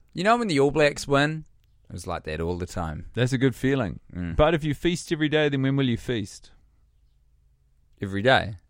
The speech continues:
Speaker 2: But you won't know it's a feast because it's
Speaker 1: No,
Speaker 2: just
Speaker 1: you
Speaker 2: what
Speaker 1: just said, I mean, it's in the saying. You
Speaker 2: Yeah,
Speaker 1: just
Speaker 2: but
Speaker 1: said
Speaker 2: you
Speaker 1: it in the first bit.
Speaker 2: No,
Speaker 1: You said
Speaker 2: but
Speaker 1: if we feast every day when we fe-, all the time.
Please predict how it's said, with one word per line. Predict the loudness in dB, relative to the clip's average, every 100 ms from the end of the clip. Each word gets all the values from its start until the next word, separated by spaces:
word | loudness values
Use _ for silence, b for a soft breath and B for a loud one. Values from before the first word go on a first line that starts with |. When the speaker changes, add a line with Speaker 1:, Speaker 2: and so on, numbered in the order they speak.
| _ _ _ _ _ -4
Speaker 2:
But | 0
you | 2
won't | 4
know | 4 4
it's | 2
a | -4
feast | -6 -8 -8
because | -14 -10 -8
it's | -8 -2
Speaker 1:
No, | 0
Speaker 2:
just | 2
Speaker 1:
you |
Speaker 2:
what | 0
Speaker 1:
just | 0 0
said, | -2 -4 -2
I |
mean, | -2 -2
it's | -6 -6
in | -4 -2
the | -2
saying. | -2 -2 -2 -6 0
You | 2
Speaker 2:
Yeah, |
Speaker 1:
just | 4 4
Speaker 2:
but | 4
Speaker 1:
said | 4
Speaker 2:
you | 4
Speaker 1:
it |
in | -2
the |
first | -4 -2 -4 -4
bit. | -8 -4
Speaker 2:
No, | 0
Speaker 1:
You | 0
said | 0
Speaker 2:
but |
Speaker 1:
if | -2
we | -2
feast | 0 0 -2
every | -2
day | 0 0
when | -2 -6
we | -8
fe-, | -8 -8 -10 -12 -6
all | -4
the | -4
time. | -4 -2 -2